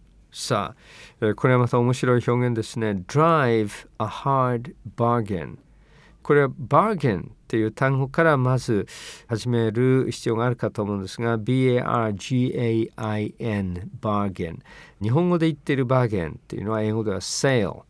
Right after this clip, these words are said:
ということになりますが、英語でバーゲンは掘り出し物という意味があります。今回のバーゲンはまた別にですね、交渉、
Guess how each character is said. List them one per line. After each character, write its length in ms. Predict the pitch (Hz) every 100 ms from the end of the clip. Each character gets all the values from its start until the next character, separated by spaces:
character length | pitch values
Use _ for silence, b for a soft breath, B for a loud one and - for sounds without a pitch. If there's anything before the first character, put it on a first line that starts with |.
| _ _ -
と 120 | 104
い 80 | 98
う 40 |
こ 120 | 110
と 120 | 104
に 60 | 104
な 100 | 95
り 60 | 95
ま 120 | 92
す 140 | -
が、 280 | 139 151 123 B B
英 140 | - 104
語 180 | 101 101
で 320 | 135 160 156 b -
バ 280 | 110 107 104
ー 20 |
ゲ 100 | 92
ン 80 | 90
は 120 | 110
掘 160 | -
り 80 | 131
出 100 | 160
し 140 | 156 160
物 180 | 156
と 120 | 151 147
い 20 |
う 40 |
意 20 | 131
味 100 | 101
が 60 |
あ 40 | 85
り 60 |
ま 120 | 82 -
す。 160 | - _ -
今 260 | 247 311
回 260 | 294 196 165
の 140 | 139
バ 260 | 107 135 139
ー 40 |
ゲ 80 | 120
ン 40 | 107
は 60 |
ま 160 | 98 120
た 160 | 202
別 380 | 190 185 180 -
に 200 | 151 139
で 120 | -
す 160 | - -
ね、 140 | - -
交 360 | - 147 160 185
渉、 580 | - - 165 123 92